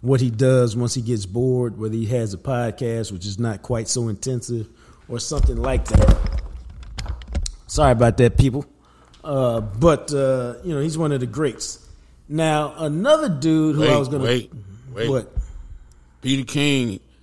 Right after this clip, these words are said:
Speaker 2: let me tell you what I think about Peter King in two, two minutes. Peter King
Speaker 1: You can,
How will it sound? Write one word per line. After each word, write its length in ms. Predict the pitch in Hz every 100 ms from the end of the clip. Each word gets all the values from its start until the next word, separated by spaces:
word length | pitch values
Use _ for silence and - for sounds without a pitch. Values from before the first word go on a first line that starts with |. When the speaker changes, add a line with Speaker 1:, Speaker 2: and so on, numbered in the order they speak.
| _ _
Speaker 2:
let 100 | 113
me 60 | 123
tell 160 | 143
you 80 | 127
what 180 | 123 117
I 60 | 117
think 140 | 110
about 180 | 104 101
Peter 180 | 107 95
King 600 | 101 92 82 78 78 82
in 100 | 78
two, 240 | - 110 113
two 160 | - 104
minutes. 400 | 101 87 73 - _ _ _ -
Peter 240 | 147 147
King 400 | 127 147 147 135 120
Speaker 1:
You 80 |
can, 120 | 101